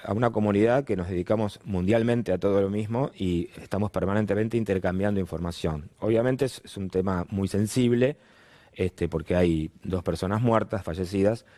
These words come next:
Entonces, la información que tenemos, que estamos manejando, es que están trabajando, intentando recuperar la aeronave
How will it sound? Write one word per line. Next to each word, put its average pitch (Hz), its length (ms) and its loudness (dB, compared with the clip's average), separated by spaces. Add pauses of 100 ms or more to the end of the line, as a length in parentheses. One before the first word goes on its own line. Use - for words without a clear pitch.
Entonces, 98 580 0 (200)
la 95 160 2
información 113 580 2
que 123 100 0
tenemos, 120 540 0
que - 80 -4
estamos 113 260 -2
manejando, 107 460 0
es 123 60 -2
que - 80 -6
están 101 400 0
trabajando, 135 800 -2 (500)
intentando 104 640 0
recuperar 95 600 0
la 113 120 0
aeronave 139 640 -2